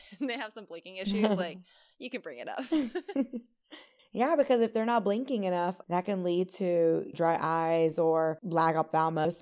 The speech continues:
Speaker 2: You know, while they're sleeping, if they happen to be utilizing forehead muscles for blinks or closing their eyes.
Speaker 1: Right. And the oculoplastic specialist I used to work for, if she did Botox with people, like, she wouldn't actually push as many units as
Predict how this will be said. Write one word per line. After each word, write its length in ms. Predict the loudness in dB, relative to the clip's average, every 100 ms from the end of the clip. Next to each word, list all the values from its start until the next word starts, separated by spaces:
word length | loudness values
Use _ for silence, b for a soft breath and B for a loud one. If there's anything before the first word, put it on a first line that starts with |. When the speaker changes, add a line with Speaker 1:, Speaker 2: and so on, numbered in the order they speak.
| -2
Speaker 2:
You 60 | 2
know, 140 | 4
while 160 | 4 4
they're 100 | 2
sleeping, 540 | 0 -2 0 -4 -6
if 120 | -6 -4
they 100 | -2
happen 280 | -2 -2 -2
to 80 |
be 100 | 0
utilizing 560 | 0 0 2 2 0 -4
forehead 360 | -2 -2 0 -2
muscles 380 | -4 -4 -6
for 160 | -4 -4
blinks 400 | -2 -4 -6 -8
or 80 | -10
closing 380 | -4 -4 -4 -8
their 160 | -10
eyes. 280 | -12 -14 -20 _ _
Speaker 1:
Right. 320 | -14 -10 -10
And 220 | -10 -12 -16 b b _
the 580 | -6 -2 -2 -2 -2 -4 -12 _ _ _ -8
oculoplastic 680 | -8 -8 -8 -8 -8 -10
specialist 400 | -10 -10 -10 -12
I 20 | -12
used 220 | -12 -14
to 80 | -14
work 200 | -14 -14
for, 200 | -12 -10
if 100 | -10
she 100 | -12
did 200 | -10 -8
Botox 500 | -8 -10 -10 -10 -12
with 160 | -20 -18
people, 380 | -20 -12 -10 -8
like, 120 | -10
she 140 | -10
wouldn't 320 | -10 -8 -8 -10
actually 480 | -12 -10 -10 -10 -10
push 440 | -10 -10 -14 -18 -14
as 240 | -12 -12 -14
many 460 | -16 -16 -18 -18
units 500 | -18 -16 -12 -12 -12 -10
as 280 | -10 -10